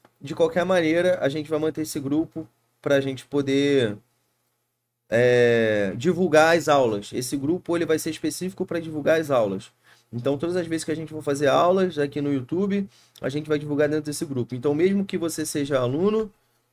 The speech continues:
vale a pena você tá dentro desse grupo, que esse grupo, ele vai ser o oficial de divulgação,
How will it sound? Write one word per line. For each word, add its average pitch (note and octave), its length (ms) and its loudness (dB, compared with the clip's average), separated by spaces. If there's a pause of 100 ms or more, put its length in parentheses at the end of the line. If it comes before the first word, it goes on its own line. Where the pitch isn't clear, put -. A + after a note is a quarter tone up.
(140)
vale D#3 220 4
a D#3+ 60 2
pena E3 260 0
você D#3+ 240 -4
tá D3+ 140 0
dentro C#3+ 260 -2
desse C#3+ 240 -4
grupo, E3 520 -2 (1000)
que C#3 80 0
esse C#3 240 2
grupo, D3+ 640 0 (500)
ele C3+ 320 2
vai C#3 180 2
ser C#3 320 0
o C#3 360 0
oficial C#3 560 2
de C3+ 120 -8
divulgação, C3+ 720 -4